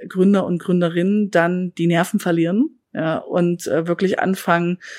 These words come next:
äh, in den Organisationen, ähm, nervös zu werden, Druck zu machen, ähm, über den Druck, den sie selber haben, ins Micromanagement, äh, zu gehen.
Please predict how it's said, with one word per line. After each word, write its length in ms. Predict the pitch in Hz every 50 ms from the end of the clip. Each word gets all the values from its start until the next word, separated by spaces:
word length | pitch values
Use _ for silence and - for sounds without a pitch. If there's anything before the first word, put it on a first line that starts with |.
| - - -
äh, 180 | - 175 175 160
in 80 | 185
den 160 | 185 180 180
Organisationen, 920 | 117 180 180 185 180 180 185 175 - - - 185 180 180 180 180 180 175 - -
ähm, 300 | - 165 165 170 170 160 -
nervös 440 | - 185 180 170 170 180 190 - -
zu 140 | - 190 170
werden, 320 | 165 151 156 175 165 160
Druck 320 | - - 190 185 185 - -
zu 140 | - 190
machen, 520 | 180 175 156 160 - - 170 165 165 165 - - - - - - - -
ähm, 240 | - 175 170 170 170
über 220 | - 202 185 190 190
den 180 | 185 180 170
Druck, 420 | 165 165 180 180 190 - - - _
den 200 | - 180 170 170
sie 120 | 170 180
selber 380 | 165 170 170 170 170 170 170 165
haben, 240 | 170 165 160 165 160
ins 240 | - 180 - - -
Micromanagement, 1080 | 175 170 170 - 196 180 170 160 165 165 160 - - 180 160 160 160 160 - - - -
äh, 220 | 147 147 - 175
zu 220 | 180 - - 190 170
gehen. 480 | 165 - 160 160 160 160 165 160 160